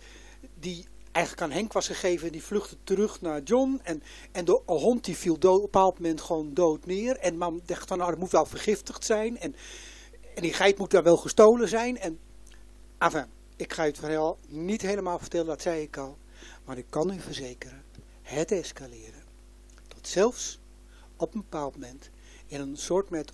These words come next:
openbare hoorzitting van de, voor de dorpsraad de dingen beslecht moesten worden. En daar bleek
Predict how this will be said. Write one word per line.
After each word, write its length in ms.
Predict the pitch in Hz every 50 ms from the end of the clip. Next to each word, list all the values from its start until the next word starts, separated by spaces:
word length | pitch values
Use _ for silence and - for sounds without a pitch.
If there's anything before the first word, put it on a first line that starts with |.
| - -
openbare 1160 | - 190 196 220 - - - - 170 147 139 - - - - 185 190 190 185 185 180 160 160
hoorzitting 720 | 143 117 131 143 165 180 180 - - 160 160 156 165 160 -
van 140 | - 180 151
de, 80 | -
voor 180 | - - 156 156
de 80 | 151 -
dorpsraad 720 | 139 147 160 156 - - 151 139 127 127 135 - - - - - - - - - - - -
de 100 | - 135
dingen 340 | 127 151 151 151 151 143 139 - - - - - - - - - - - - - - -
beslecht 500 | - 131 - - - 139 127 - - -
moesten 280 | 131 113 - - - -
worden. 320 | - 101 107 - - - - - - - - - - - - - - - - - - - - - - - - - - - - - - - - - - - - - - - - - -
En 80 | - -
daar 260 | - 143 156 180 202 - - - - - - - - - - - - - - - - - - - - - - - - - - -
bleek 360 | - 131 135 131 - - -